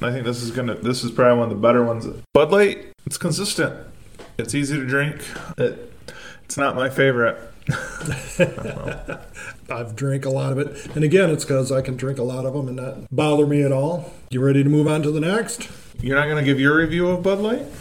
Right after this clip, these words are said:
Speaker 2: I
Speaker 1: Talk
Speaker 2: just
Speaker 1: about it a
Speaker 2: did.
Speaker 1: little bit.
Speaker 2: I love it. And I used to drink Budweiser, and that got too heavy. Then I <laughs> started drinking Bud Light, and it just, uh,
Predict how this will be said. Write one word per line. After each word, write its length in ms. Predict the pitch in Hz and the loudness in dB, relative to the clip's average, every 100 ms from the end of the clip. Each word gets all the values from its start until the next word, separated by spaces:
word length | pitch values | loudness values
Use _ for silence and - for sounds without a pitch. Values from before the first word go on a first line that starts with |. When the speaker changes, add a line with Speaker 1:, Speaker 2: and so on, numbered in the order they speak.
| - - - - | -16 -16 -16 -8
Speaker 2:
I 40 | - | -2
Speaker 1:
Talk 160 | 143 | -2
Speaker 2:
just 120 | 120 | 2
Speaker 1:
about 160 | 175 185 | 2 2
it 40 | |
a 20 | - | 0
Speaker 2:
did. 80 | |
Speaker 1:
little 160 | 196 196 214 214 | -2 -4 -4 -6
bit. 80 | - - 190 | -10 -14 -6
Speaker 2:
I 100 | 247 | -2
love 260 | 143 190 | 0 0
it. 100 | 143 | 0
And 140 | 110 123 | -4 -2
I 60 | |
used 220 | 143 180 - | 0 0 -2
to 60 | |
drink 260 | 156 151 135 | -2 0 0
Budweiser, 720 | 151 131 139 156 127 135 135 | 0 0 0 0 -2 -4 -6
and 120 | 120 | -6
that 180 | 117 185 | -2 0
got 160 | 190 135 | 0 -2
too 140 | 123 | -4
heavy. 320 | 113 110 120 - - - - - - - | -6 -6 -8 -10 -16 -20 -20 -16 -14 -8
Then 140 | 127 151 | -4 -4
I 200 | 151 190 | 0 0
<laughs> 20 | |
started 440 | - - 170 160 | 2 4 6 4
drinking 400 | 156 156 - 139 - | 4 2 2 -2 0
Bud 220 | 135 123 | -2 0
Light, 420 | 131 165 135 143 - - - - - - - | -2 0 -2 -4 -8 -16 -16 -16 -16 -16 -14
and 500 | - 131 131 123 143 - - | -10 -8 -6 -8 -12 -14 -10
it 140 | 135 | -6
just, 340 | 147 139 - | -6 -6 -4
uh, 260 | 147 143 | -2 0